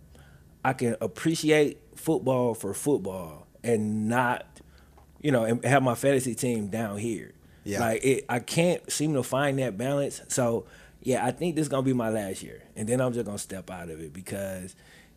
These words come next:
Speaker 1: it's, it, it's kinda ruining the game for me." <laughs>
Speaker 2: Yeah.
Speaker 1: You know what I'm saying? Personally. And I just, I can't deal with it, you know what I'm saying?
Speaker 2: Where you are mentally right now with fantasy is where I'm at with Twitter.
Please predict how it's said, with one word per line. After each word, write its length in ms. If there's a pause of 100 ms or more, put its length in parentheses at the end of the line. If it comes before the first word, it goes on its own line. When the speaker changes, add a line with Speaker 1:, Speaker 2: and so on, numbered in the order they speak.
Speaker 1:
it's, 560 (800)
it, 200
it's 180
kinda 260
ruining 520
the 80
game 480
for 240
me." 300
<laughs> 60 (220)
Speaker 2:
Yeah. 220
Speaker 1:
You 60
know 140
what 80
I'm 40
saying? 300
Personally. 600 (220)
And 160
I 80
just, 400 (500)
I 80
can't 280
deal 180
with 160
it, 140
you 100
know 80
what 120
I'm 60
saying? 280 (480)
Speaker 2:
Where 240
you 320
are 420 (180)
mentally 600
right 160
now 100
with 100
fantasy 480
is 220
where 160
I'm 160
at 140
with 100
Twitter. 440